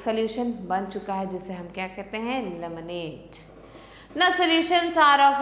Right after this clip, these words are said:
uniform strength throughout। ये जो सॉल्यूशन होते हैं इनका जो स्ट्रेंथ होता है वो यूनिफॉर्म होता है। A sugar solution is uniformly sweet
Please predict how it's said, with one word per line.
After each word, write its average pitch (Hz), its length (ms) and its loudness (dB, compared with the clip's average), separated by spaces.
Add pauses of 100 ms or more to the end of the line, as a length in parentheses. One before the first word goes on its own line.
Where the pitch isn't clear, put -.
(120)
uniform 240 440 2
strength 220 840 -6
throughout। 170 420 -6 (540)
ये 262 60 -6
जो 311 100 0
सॉल्यूशन 285 580 0
होते 254 220 -2
हैं 254 260 0
इनका 247 260 2
जो 247 180 0
स्ट्रेंथ 247 640 -2
होता 226 220 0
है 220 120 6
वो 214 140 0
यूनिफॉर्म 190 680 -2
होता 170 340 -10
है। 156 360 -12 (500)
A 285 40 2
sugar 320 380 2
solution 294 520 0
is 269 260 0
uniformly 240 920 -4
sweet 233 580 -8